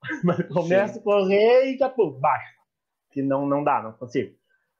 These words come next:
Speaker 1: Mas é aquilo também, é o que, é o que eu falei, pro, o Yuri foi, ficou mais assustado, porque logo no início o cara não saía da frente da televisão olhando aquelas notícias, né?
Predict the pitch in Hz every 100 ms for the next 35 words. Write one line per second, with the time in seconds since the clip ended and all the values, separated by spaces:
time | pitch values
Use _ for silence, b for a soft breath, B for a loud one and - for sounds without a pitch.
0 | _ _ _ _ _ 240 311 330 427 -
1 | 403 392 - 208 285 294 - 269 208 247
2 | - 247 254 269 247 302 196 247 214 285
3 | 285 220 - 480 508 220 233 240 254 262
4 | 269 - 170 123 - _ 170 156 180 240
5 | 269 214 226 226 220 208 196 190 180 196
6 | - 185 240 247 226 233 220 214 180 196
7 | 233 214 214 214 208 190 208 - 175 113